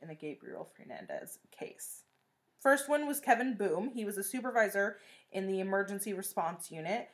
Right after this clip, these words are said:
The court was told that he, uh, told he had to file about Gabriel's case around three months and approved that there were high risk level of neglect. His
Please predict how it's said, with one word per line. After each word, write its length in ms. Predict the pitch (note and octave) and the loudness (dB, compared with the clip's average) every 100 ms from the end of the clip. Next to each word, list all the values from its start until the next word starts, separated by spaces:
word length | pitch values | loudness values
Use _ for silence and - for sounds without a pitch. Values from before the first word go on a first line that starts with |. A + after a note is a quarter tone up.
| - - - | -20 -20 -8
The 80 | G3+ | -8
court 580 | - A#3 A3 A3+ - G#3+ | 2 4 6 4 0 -8
was 720 | F3 G3 G3 G3 G3 F#3+ F#3 F#3 - | -6 4 6 8 6 4 0 -6 -8
told 340 | - G#3+ G3+ | -8 -2 -2
that 140 | G3 - | -2 -8
he, 160 | - _ - | -14 _ 4
uh, 500 | G3 F#3 E3 D#3 F3 - _ _ _ _ - | 8 8 8 6 2 -2 _ _ _ _ -6
told 300 | C4+ B3+ B3 | 0 2 0
he 120 | A#3+ | -2
had 200 | A3 G3+ | 2 2
to 80 | G3+ | 2
file 380 | G3 G#3+ A3 A3 | 4 8 8 8
about 300 | G#3+ F#3+ - | 4 2 2
Gabriel's 460 | F#3+ F#3 G3+ G3 G3 | -2 0 0 -2 -2
case 320 | F#3 F3 - - - - - | -4 -4 -6 -14 -20 -16 0
around 800 | G3 F#3+ F#3 F3 F3 F3+ F#3+ F3+ - - - | 4 8 8 8 4 2 -2 -6 -8 -14 -4
three 340 | A3 B3 B3+ | 2 2 2
months 480 | B3+ G#3+ G3 G3 G3 - | 2 6 6 6 0 0
and 100 | F#3 | 0
approved 560 | F#3 - G#3 G3 G#3 | 0 2 2 2 0
that 240 | F#3+ F3+ - | 2 2 6
there 460 | F#3 F#3 F#3+ F#3 E3+ | 8 10 8 6 4
were 600 | F#3+ F#3 F3+ F3 F3 - - _ | 8 10 10 8 6 2 -8 _
high 200 | - A#3+ | 8 10
risk 360 | A3+ G#3+ - - | 12 10 6 4
level 400 | F3 F3 E3 D3+ | 8 8 6 4
of 240 | - D#3+ | 4 2
neglect. 1000 | D#3+ D#3 F3+ - D3 F2 - - - - - - _ _ _ | -4 -6 -4 -2 0 0 0 -6 -16 -14 -16 -20 _ _ _
His 500 | - D4+ D4+ D4+ D4 | -6 2 4 4 4